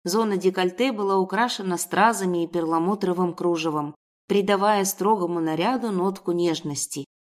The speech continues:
Поправив диадему, инкрустированную россыпью бриллиантов, автоматически коснулась высокой прически, в очередной раз убедившись,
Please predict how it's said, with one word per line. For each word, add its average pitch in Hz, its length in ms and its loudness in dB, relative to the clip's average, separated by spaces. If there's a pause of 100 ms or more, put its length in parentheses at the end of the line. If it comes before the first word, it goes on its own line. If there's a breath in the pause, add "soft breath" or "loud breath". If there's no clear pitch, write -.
(300)
Поправив 202 560 0
диадему, 190 720 2
инкрустированную 190 1040 0
россыпью 196 500 0
бриллиантов, 185 760 0 (240)
автоматически 240 880 0
коснулась 208 640 -2
высокой 185 480 2
прически, 180 680 -2 (380)
в 185 80 0
очередной 214 640 0
раз 196 260 2
убедившись, 170 720 0